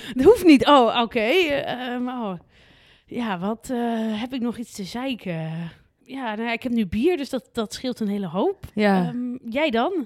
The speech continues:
Speaker 2: Nou, ik ben wel blij dat het voorlopig wel even klaar is met, eh, met mijn apenkooi. Eh, inderdaad, dat, ik denk dat ik het aankomende half jaar, eh, geen port meer hoef te zien.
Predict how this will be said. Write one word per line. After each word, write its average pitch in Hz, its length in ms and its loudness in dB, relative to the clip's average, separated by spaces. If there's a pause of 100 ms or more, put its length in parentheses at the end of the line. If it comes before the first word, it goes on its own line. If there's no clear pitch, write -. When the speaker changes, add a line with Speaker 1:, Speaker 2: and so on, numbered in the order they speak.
(140)
Speaker 2:
Nou, 226 200 -8
ik 262 60 -4
ben 294 100 -2
wel 269 160 0
blij 240 240 0
dat 226 120 -4
het 233 140 -8
voorlopig 226 380 -4
wel 220 140 -4
even 208 320 -4
klaar 208 340 -2
is 254 200 -6
met, 220 320 -4
eh, 196 380 -2 (160)
met 202 220 -4
mijn 196 160 0
apenkooi. 254 640 -2 (220)
Eh, 196 520 -2 (280)
inderdaad, 208 580 -2
dat, 196 280 -8 (100)
ik 202 100 -10
denk 214 200 -4
dat 202 100 -2
ik 190 80 -6
het 202 180 -4
aankomende 202 500 -2
half 185 260 0
jaar, 185 420 -2 (180)
eh, 190 380 -4
geen 190 260 -6
port 220 220 -10
meer 202 160 -2
hoef 180 140 -6
te - 160 -14
zien. 220 340 -6